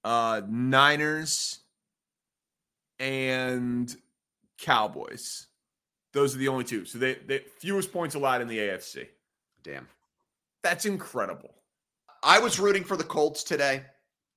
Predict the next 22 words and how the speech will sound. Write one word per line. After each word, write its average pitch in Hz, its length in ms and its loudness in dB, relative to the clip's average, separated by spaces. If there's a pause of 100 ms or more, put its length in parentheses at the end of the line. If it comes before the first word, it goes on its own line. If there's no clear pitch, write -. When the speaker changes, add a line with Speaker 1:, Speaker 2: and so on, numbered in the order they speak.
(520)
Speaker 2:
I 135 100 4
wanted 160 340 2
Jeff 147 220 0
Saturday 139 400 0
to 131 80 -2
go 120 140 -4
two 127 320 -6
and 117 80 -6
oh. 107 280 -6 (1120)
I 143 100 4
think 185 160 -2
there's 160 160 -2
a 147 60 -4
lot 139 320 0
to 156 80 -4
say 151 180 0
about 135 280 2
this - 160 -4
game. 131 440 -6
You 117 120 -4
all 120 60 0
right? 127 220 0